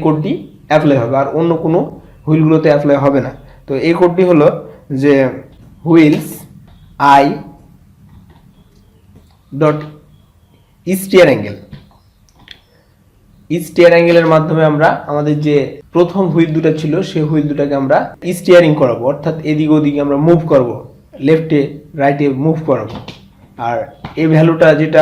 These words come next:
আমরা হরিজন্টাল অ্যাক্সিস থেকে যে ভ্যালুটা নিয়েছি, সেই ভ্যালুটা দিয়ে আমরা এই আমাদের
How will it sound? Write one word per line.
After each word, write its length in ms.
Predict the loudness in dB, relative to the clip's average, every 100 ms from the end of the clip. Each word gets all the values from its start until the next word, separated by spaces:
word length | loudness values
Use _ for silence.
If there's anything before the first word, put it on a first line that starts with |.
| 2
আমরা 180 | 2 2 2 0
হরিজন্টাল 440 | -2 0 2 2 2
অ্যাক্সিস 300 | -2 -6 -8 -4
থেকে 140 | -2 -2
যে 60 | -2
ভ্যালুটা 260 | -2 -2 0 -2
নিয়েছি, 220 | -2 -6 -4
সেই 120 | -2
ভ্যালুটা 300 | 0 0 -2 -4 -6 -4
দিয়ে 120 | -2
আমরা 160 | 0 0 0 -2
এই 80 | -4 -4 -6
আমাদের 260 | -6 0